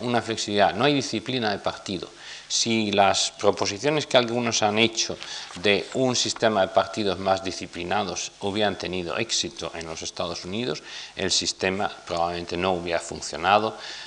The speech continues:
tan eficazmente. Otro, eh, punto es que el presidente no es, eh, no tiene un gabinete formado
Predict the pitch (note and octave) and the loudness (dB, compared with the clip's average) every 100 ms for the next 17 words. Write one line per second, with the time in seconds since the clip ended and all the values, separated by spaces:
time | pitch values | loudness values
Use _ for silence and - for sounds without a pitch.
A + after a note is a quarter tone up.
0 | - - G2 F#2 F#2+ - - E2+ - - | -16 6 8 8 0 -10 -8 -8 -8 -6
1 | E2+ - - - - - - - - - | -4 -4 -10 -16 -16 -18 -18 -20 -14 -12
2 | - - - - - E3+ F3 F3 F3+ F#3 | -10 -10 -10 -12 2 10 10 10 6 6
3 | - - - - D#3 D#3+ D#3 D3 C#3+ - | 4 -8 -12 2 6 8 6 4 -2 -6
4 | B2 - F#3 G3+ G3 F#3+ - D#3+ F#3 F3 | -8 4 6 6 6 4 4 2 4 4
5 | - - D3+ C#3+ C3+ B2+ - C3 - C3 | 0 2 4 4 2 0 2 2 2 4
6 | E3 F#3+ F3 F3+ E3+ E3 - B2 C#3 C#3+ | 4 4 2 4 4 2 -8 -4 0 6
7 | D#3 E3 D#3 D#3 D#3 D3 - - - - | 10 10 10 6 2 0 0 -2 -8 -4
8 | A#2 C3+ C3+ C#3 D3+ - E3 E3 D#3+ - | 0 2 2 2 0 0 2 4 4 0
9 | C#3+ D3 C#3+ C3 A#2 C3+ D#3 - D#3 D3 | -2 -2 6 6 6 2 2 2 0 2
10 | - A2 A2+ B2+ C#3 C#3+ C#3 | 4 4 8 10 10 8 2